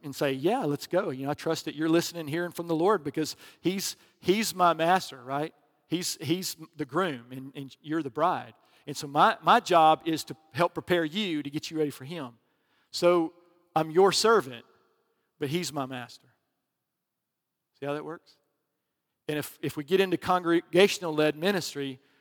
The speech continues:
then I'm your master. Or actually, you're my,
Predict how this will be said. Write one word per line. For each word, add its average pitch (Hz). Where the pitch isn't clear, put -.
then 151
I'm 170
your 139
master. 120
Or 151
actually, 147
you're 160
my, 131